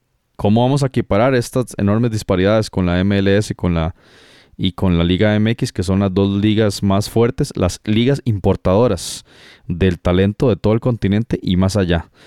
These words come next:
¿Cómo hacemos para equiparar esto? Porque si no, prácticamente, eh, con la nueva forma de clasificación va a ser muy difícil,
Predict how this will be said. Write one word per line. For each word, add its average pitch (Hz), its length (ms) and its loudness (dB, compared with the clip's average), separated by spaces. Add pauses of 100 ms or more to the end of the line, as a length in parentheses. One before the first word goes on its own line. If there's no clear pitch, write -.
(220)
¿Cómo 104 220 2
hacemos 113 320 -2
para 92 140 -2
equiparar 92 420 0
esto? 120 240 -2
Porque 101 320 -2
si 85 120 -2
no, 92 460 0 (260)
prácticamente, 120 880 -2
eh, 82 40 -6
con 90 200 -2
la 87 80 0
nueva 104 340 2
forma 110 400 0
de 104 100 -2
clasificación 113 800 -2
va 101 60 0
a - 20 0
ser 98 180 0
muy 101 180 2
difícil, 95 440 -2